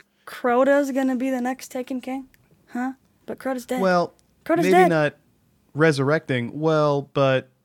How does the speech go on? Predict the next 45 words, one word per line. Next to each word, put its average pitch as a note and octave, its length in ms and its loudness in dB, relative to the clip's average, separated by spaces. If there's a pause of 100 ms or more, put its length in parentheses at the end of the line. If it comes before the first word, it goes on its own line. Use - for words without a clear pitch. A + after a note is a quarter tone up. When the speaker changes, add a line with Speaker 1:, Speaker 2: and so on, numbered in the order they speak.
(140)
Speaker 2:
Crota's C#3+ 400 -2
also C#3+ 280 -2
lost A#2+ 360 -2
in G#2+ 100 -6
time. C3+ 380 -10 (760)
Speaker 1:
I D#4+ 40 -8
guess, D4 440 -2
but E4 140 -6
so E4 380 0
then D4 260 0
the D4+ 100 0
same C#4 280 -2
thing C#4 160 -4
could C4 180 -8
be C4 120 -6
said C4+ 180 -4
about A#3 240 -8
Oryx. - 640 -10 (1080)
Could D4+ 120 2
be C#4+ 60 0
said C#4 160 2
about C#4 160 4
anyone. A#3+ 360 -4 (100)
Speaker 2:
Well, D#3+ 100 0
Speaker 1:
Anyone B3+ 320 0
who's A3+ 200 -4
we've A3 280 -10 (160)
Speaker 2:
well, F#3 120 -4
no, G3 140 0
but E3 120 2
Speaker 1:
killed. F3 40 2
Speaker 2:
Oryx, F3 380 0
Oryx F#3+ 340 -2
never, C3 480 -2 (140)
never B2 280 -4
got G#2+ 240 -6
lost G#2 280 -6
in G#2+ 80 -8
the G2+ 80 -8
Vex G2 220 -10
network. - 340 -14 (680)
Speaker 1:
I A#3+ 120 -8
see, A3 260 -10
I A3+ 160 -6
see. G3+ 480 -8